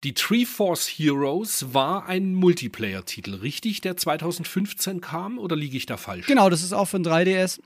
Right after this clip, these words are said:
Speaker 2: Ähm, das kannst du auch, wenn, wenn du unbedingt willst, kannst du das Spiel alleine spielen, aber es war eindeutig als Multiplayer-Titel ausgelegt, als Koop-Game. Es ist nett.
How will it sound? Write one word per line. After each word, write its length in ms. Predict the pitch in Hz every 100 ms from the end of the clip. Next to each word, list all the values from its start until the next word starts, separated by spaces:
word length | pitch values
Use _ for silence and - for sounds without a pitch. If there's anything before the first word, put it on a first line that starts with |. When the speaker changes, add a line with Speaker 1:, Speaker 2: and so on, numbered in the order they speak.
| _
Speaker 2:
Ähm, 220 | 165 160
das 160 | 151 -
kannst 280 | 165 165 -
du 60 | 170
auch, 140 | 156 - _
wenn, 240 | 165 160 151
wenn 120 | 175
du 220 | 170 147 -
unbedingt 420 | 220 220 190 139
willst, 240 | 165 202
kannst 260 | - 175 -
du 40 |
das 80 | 165
Spiel 180 | - 165
alleine 240 | 151 190
spielen, 240 | - 196 185
aber 120 | 151
es 140 | -
war 220 | 156 143
eindeutig 360 | - 160 165 151
als 100 | 135
Multiplayer-Titel 840 | 151 156 165 151 147 143 143 139
ausgelegt, 380 | - 202 - 190
als 160 | 151 -
Koop-Game. 680 | 196 196 190 190 175 175 - _ - - - _ _ _
Es 180 | 175 165
ist 180 | 160 -
nett. 500 | 127 120 - -